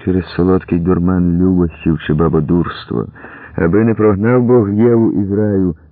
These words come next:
спокійніше було б на землі. «Що тобі, Василино?» взяв її за важку руку у свою. «На поклін прийшла до вас»,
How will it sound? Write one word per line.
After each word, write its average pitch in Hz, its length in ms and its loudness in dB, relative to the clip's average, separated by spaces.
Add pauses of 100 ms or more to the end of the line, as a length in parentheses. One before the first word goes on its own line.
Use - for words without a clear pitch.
спокійніше 98 640 0
було 101 220 2
б 92 40 0
на 98 120 0
землі. 90 420 0 (1200)
«Що 95 200 0
тобі, 98 220 0
Василино?» 98 560 0 (260)
взяв 90 380 0
її 90 220 2
за 85 80 2
важку 85 320 0
руку 85 260 0
у 82 80 0
свою. 80 400 0 (1500)
«На 117 180 0
поклін 120 440 0
прийшла 117 340 0
до 104 120 2
вас», 87 180 0